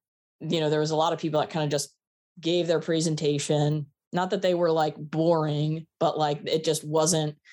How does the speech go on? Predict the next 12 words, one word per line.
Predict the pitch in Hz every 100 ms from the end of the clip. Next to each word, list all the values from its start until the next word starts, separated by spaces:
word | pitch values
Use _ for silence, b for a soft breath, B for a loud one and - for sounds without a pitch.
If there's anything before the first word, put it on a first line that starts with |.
| B B -
interactive, | 185 160 160 156 - 160 156 156 151
super | 151 - 160 156
engaging, | 156 151 156 156 151 147 147
super | 147 - 151 156
energetic. | 120 143 143 147 147 180 208 - B B B
And | 185
I | 185
think | 180
that's | 156 160 -
why | 160 156
you | 147
saw, | 147 - 160 151 147 151